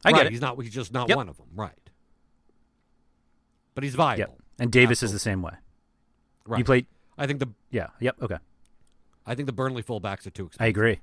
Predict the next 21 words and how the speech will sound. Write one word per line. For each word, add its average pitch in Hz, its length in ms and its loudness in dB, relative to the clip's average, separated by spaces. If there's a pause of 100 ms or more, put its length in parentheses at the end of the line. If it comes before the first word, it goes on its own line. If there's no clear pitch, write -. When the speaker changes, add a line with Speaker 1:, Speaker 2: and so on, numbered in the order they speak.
(120)
Speaker 1:
which 104 140 -8
is 101 80 -6
a 98 40 -4
kind 117 140 0
of 101 60 -2
a 98 60 0
bummer 92 280 -2
'cause 85 200 -14
they're 87 120 -10
usually 85 300 -10
not. 80 240 -12 (800)
Speaker 2:
Right. - 260 -14 (260)
But 160 220 0
you 165 100 -2
don't 165 140 2
even 139 100 -2
know 127 100 -2
who's 120 160 -4
gonna 101 120 -12
start. - 260 -6
Speaker 1:
Yep. 156 100 -6